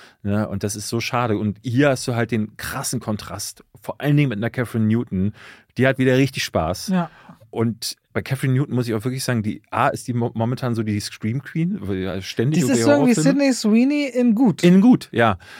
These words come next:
Speaker 1: Warum hat die nicht die Karriere von Sydney Sweeney? Also, und das finde ich super schade.
Speaker 2: Ich denke, weil die sich aufs Schauspiel konzentriert und nicht aufs,
Speaker 1: Social
Speaker 2: äh,
Speaker 1: Media und
Speaker 2: na, und auf Marketing.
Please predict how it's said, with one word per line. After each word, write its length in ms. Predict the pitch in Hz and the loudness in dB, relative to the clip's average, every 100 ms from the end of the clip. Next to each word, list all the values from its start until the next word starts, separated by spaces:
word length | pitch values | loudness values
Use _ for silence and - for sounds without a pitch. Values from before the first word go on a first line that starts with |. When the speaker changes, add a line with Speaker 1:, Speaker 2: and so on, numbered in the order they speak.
| - | -20
Speaker 1:
Warum 220 | - 151 190 | 0 4 4
hat 100 | 185 | 4
die 80 | 202 | 0
nicht 140 | 190 | 0
die 40 | 190 | -2
Karriere 380 | 147 127 104 | 0 2 0
von 180 | 95 104 | -2 -4
Sydney 280 | 90 101 101 | -4 -6 -6
Sweeney? 460 | 90 - 92 92 - | -6 -4 -2 -2 -4
Also, 200 | 104 113 | -6 -6
und 220 | - 117 | -6 -4
das 120 | 135 | -4
finde 160 | - 151 | -4 -6
ich 60 | - | -8
super 360 | - 147 139 | -8 -6 -4
schade. 180 | 131 160 | -2 0
Speaker 2:
Ich 60 | 139 | 2
denke, 260 | - 196 | 2 2
weil 100 | 185 | 2
die 100 | 185 | 2
sich 180 | 185 180 | 2 2
aufs 140 | 165 - | 0 0
Schauspiel 300 | 214 - 165 | 0 0 -2
konzentriert 480 | 160 151 - 143 | -2 -2 -4 -2
und 140 | 151 151 | 0 0
nicht 220 | 151 185 | 0 -2
aufs, 460 | 160 151 147 - - | 0 0 0 -4 -8
Speaker 1:
Social 420 | - - 104 104 | 0 2 2 2
Speaker 2:
äh, 40 | |
Speaker 1:
Media 380 | 107 101 95 90 | 2 0 -2 -2
und 140 | 185 | 0
Speaker 2:
na, 160 | 165 160 | 2 2
und 100 | 160 | 2
auf 140 | 156 | -2
Marketing. 600 | 165 160 156 - 143 131 | 0 -2 -4 -8 -6 -6